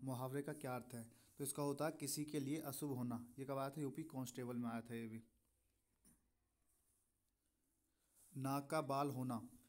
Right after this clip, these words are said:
नाक का बाल होना अकारण प्रिय होना।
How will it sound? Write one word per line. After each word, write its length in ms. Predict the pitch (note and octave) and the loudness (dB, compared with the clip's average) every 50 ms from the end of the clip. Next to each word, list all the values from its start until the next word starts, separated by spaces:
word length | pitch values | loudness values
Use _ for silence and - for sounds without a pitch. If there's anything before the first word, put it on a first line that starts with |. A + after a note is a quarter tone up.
| _ _ _ _ _ | _ _ _ _ _
नाक 260 | - B2+ C3+ C3+ C3 - | 0 2 2 2 2 2
का 80 | D3 C#3 | 0 2
बाल 200 | C3+ C#3 C#3+ C#3+ | 4 4 4 4
होना 220 | C#3 C#3 C#3+ D#3 E3+ E3 D3 - - | 4 2 2 0 0 -2 -4 -4 -4
अकारण 480 | C#3 C3+ - C#3+ C3 C3 C3 D3+ F3 F3 - - - - | -4 -2 0 0 0 2 2 2 0 0 -4 -10 -4 -2
प्रिय 240 | C#3+ B2 C3 C#3+ D3+ | 0 2 6 6 6
होना। 300 | D3+ B2 B2+ B2 B2 A#2 | 6 6 4 0 0 0